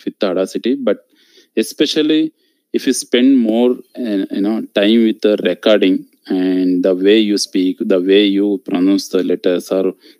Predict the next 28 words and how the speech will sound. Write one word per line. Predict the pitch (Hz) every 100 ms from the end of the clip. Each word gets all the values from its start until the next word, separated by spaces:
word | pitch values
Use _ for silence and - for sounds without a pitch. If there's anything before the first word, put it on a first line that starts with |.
| -
the | 98
voice | 95 98 104
modulation, | 101 92 95 92 - 95 90
everything | 98 101 131 143 131
is | 123
a | 123
matter. | 104 87 - - - _ _ _ _ _
So | - 113
that | 107 101
is | 120
the | 120
most | 104 95 113 127 -
important | 98 101 101 95 -
part | 95 123 - _ _ _ _
when | - 101
you | 101
are, | 101 95 - _ -
uh, | 90 - _ _
when | 98 92 101
you | 101
are | 104 95
going | 101 101
to | 110
create | - 101 110 113
an | 101
audio | 135 - 90 90 90
material. | 80 - - - - - _ _ _ _ _ _ _ _ -
Okay, | - 143